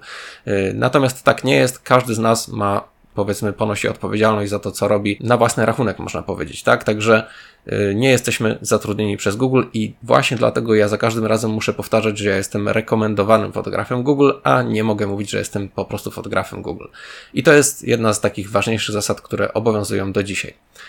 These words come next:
Jak to było na początku? Żeby w ogóle zostać, e, fotografem,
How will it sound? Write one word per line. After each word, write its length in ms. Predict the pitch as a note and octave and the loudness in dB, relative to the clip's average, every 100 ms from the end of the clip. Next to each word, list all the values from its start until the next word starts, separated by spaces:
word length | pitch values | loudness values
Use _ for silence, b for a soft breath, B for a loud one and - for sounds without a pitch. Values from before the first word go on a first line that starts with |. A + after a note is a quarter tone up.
| B B _ | B B _
Jak 240 | B2+ D#3+ | 4 4
to 80 | F3+ | 4
było 180 | D#3 D#3 | 6 6
na 80 | D3 | 6
początku? 460 | D3+ G2 E2 - - - | 2 -2 -4 -10 -14 -10
Żeby 400 | A#2 B2 A#2+ - - | 0 2 4 4 2
w 140 | G#2 | 0
ogóle 400 | A2+ C3+ C#3+ B2+ - | 2 6 8 6 2
zostać, 580 | G#2 B2 C#3 G#2 - - | 2 2 4 0 -2 -8
e, 200 | G2+ G2+ | -6 -4
fotografem, 640 | G#2+ G#2 G#2+ G#2+ G2 G2 | -4 2 2 2 -2 -4